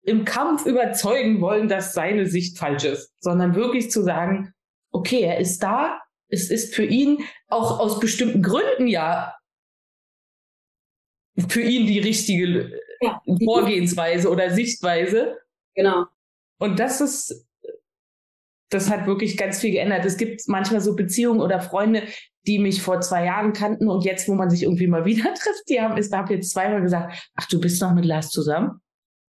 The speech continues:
Speaker 1: Das hätte ich jetzt nicht gedacht. <laughs> So. Und dann dachte ich, und ich sage, es wird jeden Tag schöner und es, ähm, ich sag, wenn ich vor zwei Jahren mal gesagt habe, ich trenne mich,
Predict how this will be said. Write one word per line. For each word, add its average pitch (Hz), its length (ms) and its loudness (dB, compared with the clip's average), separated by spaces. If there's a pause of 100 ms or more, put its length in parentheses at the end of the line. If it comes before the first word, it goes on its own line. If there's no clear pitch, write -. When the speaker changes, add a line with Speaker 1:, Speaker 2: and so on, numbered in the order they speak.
(320)
Speaker 1:
Das 175 180 0
hätte 220 140 2
ich 226 80 0
jetzt 226 200 0
nicht 202 200 2
gedacht. 170 400 -4
<laughs> - 60 -20 (260)
So. 208 140 0 (720)
Und 220 160 2
dann 202 120 2
dachte 202 260 0
ich, - 200 -4 (300)
und 208 160 0
ich 208 100 0
sage, 196 300 0
es - 240 -4
wird 208 160 0
jeden 233 260 2
Tag 226 240 -4
schöner 226 520 2
und 202 200 0
es, - 340 -4
ähm, 185 520 0 (480)
ich 196 180 0
sag, 180 220 0
wenn 220 120 2
ich 214 120 2
vor 196 140 -2
zwei 196 240 -2
Jahren 208 200 2
mal 190 100 0
gesagt 185 440 0
habe, 185 300 0
ich 170 120 -4
trenne 220 300 -2
mich, 196 380 -2